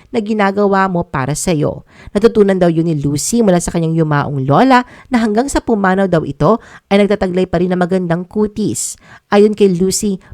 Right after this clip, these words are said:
parati raw ito naglalagay ng night cream at nagli-lipstick at nagsusuot ng mga alahas kahit na sa bahay lang ito. Ibinahagi rin ni Lucy ang kanyang regimen kung saan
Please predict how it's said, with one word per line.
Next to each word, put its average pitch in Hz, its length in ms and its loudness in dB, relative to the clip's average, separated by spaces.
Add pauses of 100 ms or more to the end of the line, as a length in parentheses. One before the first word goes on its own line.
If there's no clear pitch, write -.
parati 208 320 4
raw 190 80 2
ito 185 80 0
naglalagay 170 560 0
ng 143 160 -4
night 170 400 -4
cream 175 560 -2
at 180 80 -6
nagli-lipstick 170 720 -2 (240)
at 214 160 2
nagsusuot 208 480 -2
ng 196 80 -2
mga 190 240 -4
alahas 190 640 -2 (240)
kahit 208 160 2
na 208 80 -2
sa 208 160 -4
bahay 170 400 0
lang 139 240 -4
ito. 165 480 -4 (320)
Ibinahagi 196 640 2
rin 190 160 2
ni 165 80 -2
Lucy 175 320 0
ang 175 80 -4
kanyang 151 240 -2
regimen 139 560 0
kung 170 160 -6
saan - 320 -4